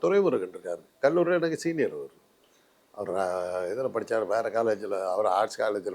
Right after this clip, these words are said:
படிச்சவர், நான் மெடிக்கல் காலேஜ்ல படிச்சேன். எ-, என்னுடைய அந்த சமயத்துல என்னுடைய சில விஷயங்கள்ல எல்லாம் வந்து துரைமுருகன் வந்து என்னை த-, உதைப்பேன்லாம் சொல்லியிருக்காரு.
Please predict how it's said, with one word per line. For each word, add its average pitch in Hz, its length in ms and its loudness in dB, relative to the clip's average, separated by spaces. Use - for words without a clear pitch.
படிச்சவர், 147 300 -6
நான் 120 320 -2
மெடிக்கல் 117 320 -4
காலேஜ்ல 90 340 -4
படிச்சேன். - 300 -14
எ-, 156 340 6
என்னுடைய 165 420 6
அந்த 147 320 8
சமயத்துல 196 420 8
என்னுடைய 170 280 6
சில 160 220 6
விஷயங்கள்ல 165 480 4
எல்லாம் 165 340 8
வந்து 160 340 6
துரைமுருகன் 180 500 4
வந்து 175 100 2
என்னை 156 200 4
த-, 139 560 8
உதைப்பேன்லாம் 151 560 4
சொல்லியிருக்காரு. 110 480 0